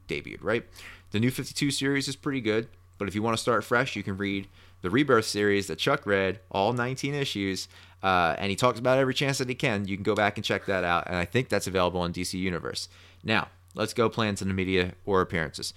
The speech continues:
Ted Kord has been name-dropped in the Arrowverse multiple times. We've seen Kord Industries a lot. Uh, while Jaime has been featured in Young Justice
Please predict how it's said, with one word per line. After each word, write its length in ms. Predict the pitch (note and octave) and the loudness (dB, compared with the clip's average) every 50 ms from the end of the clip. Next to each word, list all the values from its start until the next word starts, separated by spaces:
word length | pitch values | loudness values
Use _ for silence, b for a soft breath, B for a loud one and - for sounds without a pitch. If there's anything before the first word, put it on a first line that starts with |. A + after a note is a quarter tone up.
| B B B - | B B B -4
Ted 220 | - C3 B2 A#2 | 0 0 0 0
Kord 240 | - - C3 C3 C3+ | 0 0 2 2 2
has 120 | B2+ A2+ G2+ | 0 -2 -2
been 140 | G#2 A2 | -4 -2
name-dropped 500 | G#2 G#2 G2+ G#2 F#2+ - G#2 F#2 F2+ - - | 0 2 2 2 2 2 4 2 2 2 -2
in 60 | F#2 | -2
the 80 | F#2 F#2 | 0 2
Arrowverse 640 | F2+ F2+ F2 F2 F2 E2+ - F2+ F#2+ G#2+ - - - - | 4 4 4 2 2 0 0 -2 0 -2 -2 -6 -8 -8
multiple 520 | G2+ F#2+ F#2+ G2 G#2 A2 - - E2+ F2+ | -8 -2 0 0 0 0 -2 -4 -6 -6
times. 440 | F2+ - - D#2+ D#2+ D#2 F2+ A2+ - | -4 -2 -2 -2 -2 -2 -4 -8 -8
We've 120 | - D#2+ - | -8 -6 -4
seen 220 | - G#2+ A2 A#2 | -4 -4 -4 -4
Kord 240 | A2+ - A2 G#2 G#2 | -4 -2 -2 0 0
Industries 480 | G2 G2 F#2 F#2 F2 - F#2 F#2+ F2+ E2 | 0 -2 -4 -6 -8 -6 -4 -4 -4 -4
a 60 | F2 | -6
lot. 280 | D2 A#1+ G1+ G1+ - B B B B B B B B - | -6 -6 -6 -8 -8 B B B B B B B B -4
Uh, 200 | F2 E2+ E2 D#2+ | -2 0 0 0
while 180 | D#2+ F2+ F#2+ F#2 | 2 4 2 4
Jaime 440 | - B2+ C#3+ D#3 A#2 F#2 F2 - | 4 2 2 2 2 0 0 0
has 160 | G2 G#2 G2 F#2 | 0 -2 -2 -2
been 140 | - G2 | -2 -4
featured 320 | F2+ - G2+ F2+ - F#2 F2+ | -2 -2 -4 -4 -2 -4 -4
in 80 | F2+ | -2
Young 180 | F2 F#2 F#2+ G2 | 0 0 -2 0
Justice 400 | - F#2 F2 F2 - F#2 F2 - | 0 0 0 0 -2 -4 -6 -6